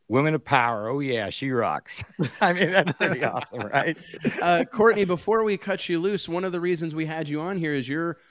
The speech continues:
Speaker 2: uh, throwing your hat into the ring, uh, as part of the, the podcasting space. So give us a real quick update here. Uh, I believe we're gonna see the first episode of Right Off Track this Friday, uh, streaming via flow racing dot com.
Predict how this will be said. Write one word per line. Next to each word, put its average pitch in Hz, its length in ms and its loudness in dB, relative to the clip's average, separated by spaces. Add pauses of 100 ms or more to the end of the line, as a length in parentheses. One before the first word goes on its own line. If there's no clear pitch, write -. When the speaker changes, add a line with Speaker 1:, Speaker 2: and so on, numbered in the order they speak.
(200)
Speaker 2:
uh, 139 220 0
throwing 185 340 0
your 175 100 0
hat 180 320 -4
into 170 300 -4
the 156 140 0
ring, 175 420 -2
uh, 143 680 -4
as 139 200 -4
part 165 220 -4
of 156 80 -4
the, 151 240 0
the 147 80 -6
podcasting 175 840 -4
space. 98 380 -4
So 139 140 -4
give 165 200 -2
us 220 240 -2
a 170 140 0
real 170 180 -2
quick 180 320 -6
update 156 420 -2
here. 139 320 -2 (260)
Uh, 131 240 0
I 131 40 0
believe 151 280 -2
we're 165 100 -6
gonna 160 160 -4
see 165 200 -4
the 151 100 -4
first 151 360 -6
episode 156 520 -4
of 123 140 -4
Right 139 260 -4 (160)
Off 127 280 -4 (160)
Track 180 460 -4 (280)
this 143 220 0
Friday, 175 640 -2
uh, 156 400 -2
streaming 165 640 -4
via 160 160 -6
flow 165 240 -4
racing 165 340 -4
dot 165 220 -6
com. 196 240 -10